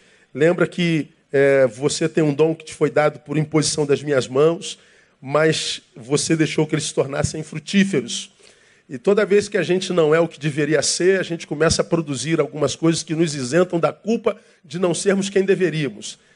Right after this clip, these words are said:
Aí vem Paulo, arrebenta com Timóteo. "Deus não nos deu o espírito de covardia, mas de, de poder e de moderação."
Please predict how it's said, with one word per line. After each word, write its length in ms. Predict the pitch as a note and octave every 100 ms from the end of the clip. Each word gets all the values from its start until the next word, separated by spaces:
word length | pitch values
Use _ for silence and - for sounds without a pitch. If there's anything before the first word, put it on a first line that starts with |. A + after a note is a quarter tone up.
| _ -
Aí 140 | C#3
vem 180 | D#3 C3+
Paulo, 240 | - E3
arrebenta 480 | D3 D3+ A#2 E3 E3
com 140 | -
Timóteo. 640 | D#3 D3+ C3+ B2 - - - _ _
"Deus 360 | A2+ D#3 E3+
não 140 | C#3+ D#3
nos 180 | C#3+ -
deu 160 | C#3
o 40 | D#3
espírito 440 | - - D3+ D3+
de 80 | -
covardia, 580 | D3 C3+ A2 G#2+ B2 C#3
mas 180 | B2
de, 80 | B2 - -
de 100 | A2
poder 380 | - C3 C#3
e 40 | C#3+
de 60 |
moderação." 600 | C3 B2+ B2 A#2+ - A#2+